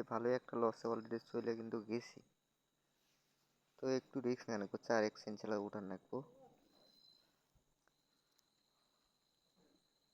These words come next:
তো পাঁচ এক্সে একটা already মারছি, দেখেন ভাই বাহাত্তর হাজার টাকা। তো যাই হোক, এখন আর রিস্ক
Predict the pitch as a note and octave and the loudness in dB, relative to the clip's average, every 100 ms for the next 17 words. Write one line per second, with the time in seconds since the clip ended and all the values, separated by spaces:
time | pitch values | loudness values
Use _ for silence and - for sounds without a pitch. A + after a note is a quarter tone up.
0 | _ _ _ _ _ _ _ _ - A#2 | _ _ _ _ _ _ _ _ -8 -2
1 | A#2 A2+ - - - C3+ - C3+ B2 B2 | 2 2 0 -4 -2 -4 0 2 2 0
2 | B2+ B2+ A#2 C#3 - - G#2 - _ _ | -2 0 2 0 -2 -6 -6 -8 _ _
3 | _ _ _ _ _ _ G#2+ A2+ A2+ G#2+ | _ _ _ _ _ _ -4 -2 -2 -2
4 | - A2 A2 - - - A#2 A#2 - B2 | 2 2 2 -4 -12 0 4 4 2 -4
5 | A2+ G2+ - G2 G#2 B2+ - - _ _ | -2 -2 -2 -2 -2 -4 -4 -16 _ _
6 | - - _ - A#2+ A#2+ B2+ - - A#2 | -20 -20 _ -8 2 4 4 0 -2 -2
7 | C3 B2+ A#2+ - | 0 2 2 0